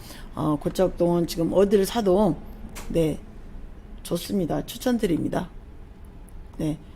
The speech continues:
그래서 고척 해림이, 예, 여기 위치 있기 때문에 여기 위치 있고요. 네, 그래서 이제 고척 아이,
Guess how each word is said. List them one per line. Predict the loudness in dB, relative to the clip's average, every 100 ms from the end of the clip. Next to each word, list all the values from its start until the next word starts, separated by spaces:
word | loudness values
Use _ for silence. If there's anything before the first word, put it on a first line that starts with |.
| -16 -8
그래서 | -4 -2
고척 | -2 2 4 4 0
해림이, | 0 2 4 4 6 4 4
예, | 2 2
여기 | 2 2 2
위치 | 0 0 -2
있기 | -2 2
때문에 | 2 4 4 2 0 -14 -14 -14 -16 -18 -16 -18 -16 -18 -16 -18 -18 -16 -14 -4
여기 | 2 2
위치 | 0 -2 -2
있고요. | 2 2 2 -2 -14 -12
네, | -2 0 0
그래서 | 0 2 4 2
이제 | 2
고척 | 0 -2 0 0 2
아이, | 4 4